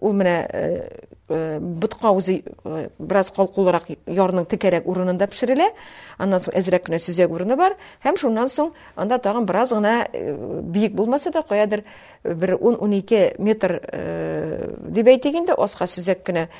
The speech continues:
төшә торган урыны бар. Һәм менә шушы ботка пешерүче әби тиз генә балалар өчен ярышлар да оештырып ала. Бер заман карыйм, балалар үзләре, карыйбыз, балалар үзләре ярыша башладылар. Ярышу дигән вакытта, э, гаҗәп кызыклы, э,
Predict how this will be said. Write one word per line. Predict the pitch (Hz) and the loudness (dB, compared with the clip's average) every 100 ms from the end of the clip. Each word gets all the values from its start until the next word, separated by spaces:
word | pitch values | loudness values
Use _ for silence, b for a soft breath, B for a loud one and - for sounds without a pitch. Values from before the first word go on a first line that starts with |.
| B B | B B
төшә | - 214 | 0 0
торган | 190 175 | 0 0
урыны | 165 185 208 | 0 0 0
бар. | 247 370 415 B B B | 2 0 -2 B B B
Һәм | 349 359 | 0 2
менә | 302 294 B B | 4 2 B B
шушы | - 240 262 | -6 -2 0
ботка | 233 - | 0 0
пешерүче | 247 240 208 - - | 0 0 0 0 2
әби | 190 190 285 370 - | 4 6 6 6 6
тиз | 311 311 | 2 4
генә | 311 | 0
балалар | 254 226 208 220 | 0 0 2 0
өчен | 233 240 - _ _ | 0 -4 -6 _ _
ярышлар | 202 233 196 190 196 | 0 0 2 0 2
да | 202 | 2
оештырып | 190 - 185 - | 0 -2 -4 -2
ала. | 180 170 160 175 _ _ B B B B | 0 2 0 -6 _ _ B B B B
Бер | - 262 | 2 2
заман | 302 311 311 | 4 2 2
карыйм, | 294 277 285 | 2 2 2
балалар | 233 226 233 | 2 2 2
үзләре, | 240 226 226 | 0 0 2
карыйбыз, | 240 247 226 - | 2 2 0 -4
балалар | 202 233 233 240 226 | -2 0 2 0 0
үзләре | 214 214 | 0 2
ярыша | 214 208 - 196 | 2 0 -2 -2
башладылар. | 202 - 190 185 185 185 - B B | -2 -2 -2 0 0 0 -6 B B
Ярышу | 226 247 269 | 0 0 0
дигән | 262 240 220 | 2 2 2
вакытта, | 214 214 - 294 440 - B B B B | 0 -4 2 2 2 -2 B B B B
э, | 175 180 180 175 175 170 170 165 - 87 - - | -2 0 0 2 2 2 0 0 -2 -4 -4 -2
гаҗәп | 196 269 269 | 2 2 2
кызыклы, | 220 226 226 220 170 - - - | -2 -2 0 0 0 -2 -8 -12
э, | - - - | -8 -6 -6